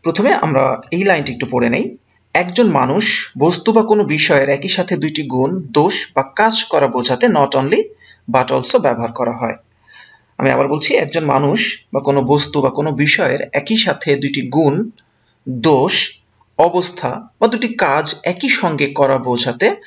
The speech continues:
not only but also ব্যবহার করা হয়। আসলে এগুলোর ব্যবহারিক ক্ষেত্র বা প্রেক্ষাপট ভালোভাবে বোঝার জন্য সবচেয়ে গুরুত্বপূর্ণ হচ্ছে উদাহরণগুলো বোঝা। আমি সরাসরি উদাহরণে চলে যাচ্ছি।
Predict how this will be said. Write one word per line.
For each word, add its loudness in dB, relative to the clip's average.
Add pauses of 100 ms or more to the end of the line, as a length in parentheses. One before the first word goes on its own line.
(280)
not 0
only 0 (420)
but 2
also 0
ব্যবহার 0
করা -4
হয়। -4 (100)
আসলে 2 (520)
এগুলোর 4
ব্যবহারিক 0
ক্ষেত্র -4
বা 2
প্রেক্ষাপট -2
ভালোভাবে 0
বোঝার 0
জন্য -2
সবচেয়ে -2
গুরুত্বপূর্ণ 0 (340)
হচ্ছে 0 (320)
উদাহরণগুলো 2
বোঝা। -4 (360)
আমি 2
সরাসরি 0
উদাহরণে 2
চলে -4
যাচ্ছি। -4